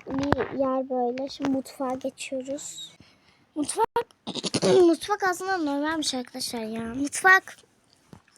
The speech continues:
bizim diğer evdeki gibi aslında biraz. Bakalım dolapta bir şey var mı?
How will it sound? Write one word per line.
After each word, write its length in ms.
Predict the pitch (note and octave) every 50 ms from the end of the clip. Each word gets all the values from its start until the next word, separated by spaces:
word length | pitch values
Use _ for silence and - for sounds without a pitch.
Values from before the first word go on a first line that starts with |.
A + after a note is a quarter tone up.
| _ _ _ _ -
bizim 280 | D#4 D4+ D#4 D#4+ E4
diğer 160 | D4 D#4 D4 C#4
evdeki 400 | C#4+ C#4 C4+ - C4 - - -
gibi 160 | A#3+ - - -
aslında 240 | - - - - _ _ _ - - -
biraz. 380 | - E4+ F4 - - - - _ _ _ - - - - - - - - _ _ _ _ _ _ _ _ _ _ _ _ _ _ _ _ _ _
Bakalım 440 | - C#4+ C#4+ - - D#4+ D#4 D#4 D4
dolapta 440 | C#4+ C#4 C4 C4 B3+ _ - D4+ C#4
bir 60 | -
şey 260 | - - C#4 C4 C4
var 180 | C4+ C4+ C#4 C#4+
mı? 280 | C#4+ C#4 C4+ C4 D4+